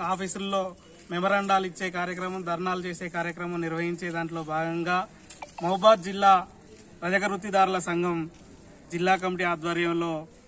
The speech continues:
ఇక్కడ చేయడం జరిగింది. ముఖ్యంగా ఈరోజు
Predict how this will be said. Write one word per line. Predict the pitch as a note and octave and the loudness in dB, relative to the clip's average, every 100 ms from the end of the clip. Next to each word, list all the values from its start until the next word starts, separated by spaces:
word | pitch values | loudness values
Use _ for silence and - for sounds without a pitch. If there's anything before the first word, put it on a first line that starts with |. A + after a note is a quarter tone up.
| - E3 | -20 -8
ఇక్కడ | E3 D#3+ | -6 -4
చేయడం | E3 E3+ F3+ | -2 0 0
జరిగింది. | F3 E3+ F3 F3+ G#3+ A3+ - - - - - - - | 0 0 0 -2 -4 -8 -20 -20 -20 -20 -20 -14 -8
ముఖ్యంగా | F#3 A#3+ A#3+ A#3 A3+ G3+ - - G3+ | -4 0 2 6 6 6 2 -16 -8
ఈరోజు | G3+ G3+ G#3+ A3 G#3 | -4 0 0 0 -2